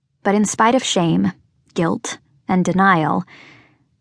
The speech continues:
more and more women are wondering if it isn't that they are entirely neurotic and alone, but rather that something important is indeed at stake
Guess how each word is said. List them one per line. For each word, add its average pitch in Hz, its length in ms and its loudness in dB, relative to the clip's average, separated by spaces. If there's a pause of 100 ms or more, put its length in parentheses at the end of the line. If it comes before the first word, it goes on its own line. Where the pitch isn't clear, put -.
(120)
more 247 300 4
and 240 180 4
more 214 220 6
women 180 380 0
are 185 120 0
wondering 233 520 2
if 202 160 -4
it - 80 -4
isn't 294 340 0
that - 180 -6
they 220 140 0
are 208 120 2
entirely 226 640 0
neurotic 180 680 0
and 175 80 0
alone, 175 600 0 (1200)
but - 140 -6
rather 262 340 2
that 220 220 -2
something 285 520 2
important 202 600 0
is 180 160 -2
indeed 202 400 2
at - 160 -6
stake - 480 -4